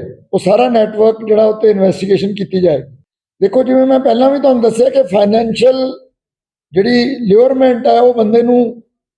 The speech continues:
ਪੈਸੇ ਦੀ ਹਵਸ ਜਿਹੜੀ ਹੈ, ਉਹ ਇਸ ਕੰਮ 'ਚ ਲੈ ਕੇ ਜਾਂਦੀ ਹੈ। ਔਰ ਲਗਾਤਾਰ ਜਿਹੜੀ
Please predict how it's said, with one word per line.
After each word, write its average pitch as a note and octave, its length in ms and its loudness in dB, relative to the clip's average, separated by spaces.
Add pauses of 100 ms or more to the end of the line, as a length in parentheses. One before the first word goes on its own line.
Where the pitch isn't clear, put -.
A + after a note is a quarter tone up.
(320)
ਪੈਸੇ G3+ 320 0
ਦੀ B3 180 2
ਹਵਸ G#3+ 380 0
ਜਿਹੜੀ A#3 320 0
ਹੈ, G#3 360 -2 (420)
ਉਹ G3+ 60 2
ਇਸ G#3+ 160 0
ਕੰਮ A3 240 0
'ਚ G#3 60 -4
ਲੈ G#3+ 160 0
ਕੇ - 140 -8
ਜਾਂਦੀ G#3+ 400 0
ਹੈ। A#3 260 -2 (880)
ਔਰ A#3 320 2 (120)
ਲਗਾਤਾਰ A#3 540 0
ਜਿਹੜੀ A#3 500 -2